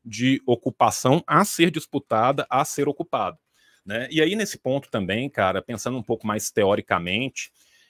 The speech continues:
é, eu gosto muito do trabalho do Althusser nesse sentido, né, quando ele vai falar, né, da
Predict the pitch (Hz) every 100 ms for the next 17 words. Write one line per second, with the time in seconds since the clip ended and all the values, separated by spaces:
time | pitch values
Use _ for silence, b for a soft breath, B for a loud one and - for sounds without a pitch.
0 | b 113 110 110 110 101 120 123 135 139
1 | - 135 117 107 101 110 143 147 139 117
2 | 123 123 127 123 139 - 117 117 107 98
3 | - - 85 - 110 95 98 98 101 101
4 | 95 101 - 110 95 90 92 - b b
5 | b b 92 98 98 98